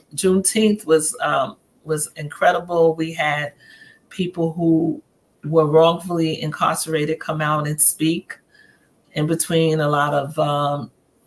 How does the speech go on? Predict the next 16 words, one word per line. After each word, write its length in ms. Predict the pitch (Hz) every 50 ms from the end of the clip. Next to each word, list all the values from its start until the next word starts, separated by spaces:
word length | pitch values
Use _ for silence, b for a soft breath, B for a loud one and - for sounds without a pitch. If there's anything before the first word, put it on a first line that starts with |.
| _ _ _ _ _ -
entertainment. 920 | - 151 151 - 151 - - - 190 185 190 190 190 185 185 185 185 165 - - b b b b b b b b b _ _
We 160 | - 165 165
also, 500 | 160 147 147 147 - - 165 156 151 151 - - -
you 120 | 160 165
know, 220 | 160 151 143 139 160
had, 400 | 170 180 170 160 151 151 156 160
um, 400 | 151 147 143 147 139 139 156 - _ _ _ - - -
read 280 | - 156 170 170 165 170
the 80 | 170 165
Constitution 1120 | - 175 165 165 - - 165 160 - - 185 185 185 - - 180 170 165 165 165 165 165 - B B B B B B B
in 80 | - 156
front 220 | - - 170 160
of 80 | 156 147
the 80 | 151 151
shrine, 840 | - - - 175 175 170 170 170 175 175 175 170 165 165 165 165 170 - B B B B B B B B B B B
uh, 400 | - 160 151 151 147 - - -